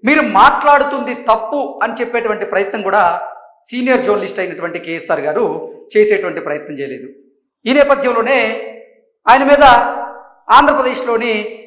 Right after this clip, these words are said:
యాభై రెండు చోట్ల కేసులు నమోదయ్యాయి. ఆయనతో పాటుగా కృష్ణరాజు గారి, గారి మీద కూడా కేసులు నమోదయ్యాయి. ఈరోజు ఆంధ్రప్రదేశ్ పోలీసులు ఉదయం హైదరాబాద్లోని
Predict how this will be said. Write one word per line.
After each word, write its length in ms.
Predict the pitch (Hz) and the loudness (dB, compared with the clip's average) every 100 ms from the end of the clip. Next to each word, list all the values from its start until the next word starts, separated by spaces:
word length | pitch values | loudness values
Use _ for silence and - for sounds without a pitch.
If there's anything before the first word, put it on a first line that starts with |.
| - | 0
యాభై 400 | 196 240 262 262 | 6 8 8 6
రెండు 200 | 233 214 233 | 4 0 -2
చోట్ల 480 | 226 214 160 - - | -2 0 -2 -4 -6
కేసులు 280 | 208 214 196 | -4 -4 -6
నమోదయ్యాయి. 680 | 160 151 143 131 135 - - - | -8 -8 -10 -10 -12 -16 -20 -2
ఆయనతో 260 | 196 262 262 | 0 2 0
పాటుగా 300 | 247 240 262 | 0 0 -2
కృష్ణరాజు 520 | - 202 226 208 202 | -4 -10 -4 -2 -2
గారి, 180 | 190 175 | -4 -4
గారి 300 | 175 175 165 | -6 -8 -12
మీద 120 | 170 | -10
కూడా 480 | 175 180 190 165 - - - _ - | -8 -2 0 -2 -4 -12 -20 _ -6
కేసులు 260 | 226 220 | -4 -4
నమోదయ్యాయి. 580 | 185 151 139 135 131 - - _ _ _ _ _ - | -6 -6 -8 -10 -12 -16 -20 _ _ _ _ _ -4
ఈరోజు 240 | 254 269 | -2 2
ఆంధ్రప్రదేశ్ 680 | 254 240 247 240 233 - - | 4 2 0 -4 -4 -10 -6
పోలీసులు 760 | 247 262 254 233 190 185 - - - _ _ _ _ _ _ - | -4 -2 -4 -2 -2 -4 -10 -16 -20 _ _ _ _ _ _ -4
ఉదయం 580 | 208 254 208 165 - - | 2 2 2 -2 -8 -4
హైదరాబాద్లోని 960 | 196 220 233 220 - 185 180 170 - | -2 0 2 2 2 -4 -6 -10 -16